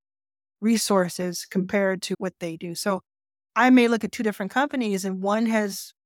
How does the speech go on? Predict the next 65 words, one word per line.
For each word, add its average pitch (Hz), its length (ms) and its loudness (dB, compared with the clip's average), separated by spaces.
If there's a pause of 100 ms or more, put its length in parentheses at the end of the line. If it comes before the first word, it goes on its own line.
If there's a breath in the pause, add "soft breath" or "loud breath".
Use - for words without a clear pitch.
(100)
ten 214 200 0
thousand 202 300 0
dollars 190 340 2
a 190 40 -2
month 190 420 0
and 190 100 -8
the 185 60 -2
other 208 160 2
one 247 100 4
has 190 160 0
ten 190 180 -10
thousand 180 300 -6
dollars 175 300 -6
a 180 40 -8
month, 175 340 -6
but 190 140 -2 (180 loud breath)
one 196 300 2
raised 190 360 -2
three 196 180 -4
million 202 420 2
to 190 140 -8
get 175 140 -8
to - 80 -20
ten 175 220 -16
thousand 170 420 -4
and 175 160 -6
one 180 160 0
didn't 175 180 -4
raise 175 240 -2
a - 40 -12
penny 202 320 2
to 175 100 -8
get 180 160 -14
to 165 80 -20
ten - 260 -20
thousand. 190 340 -12 (220 loud breath)
They're 240 80 0
gonna 226 100 4
be 214 100 0
two 202 180 -6
di-, 196 180 -10
different 180 460 -8
conversations. 226 880 -4
I'm 202 180 2
looking 208 300 0
at 196 220 0
how 220 160 2
many 240 160 4
people 233 320 -2
care 233 240 0
about 190 260 -4
this, - 200 -10
how 190 100 -4
many 202 100 -4
people 214 320 -4
would 196 140 2
be 214 80 2
upset 208 320 0
if 196 120 -4
it 196 60 -6
didn't 202 200 -4
exist, 202 420 -4
how 190 80 -10
many 190 200 -8
people, 208 360 -6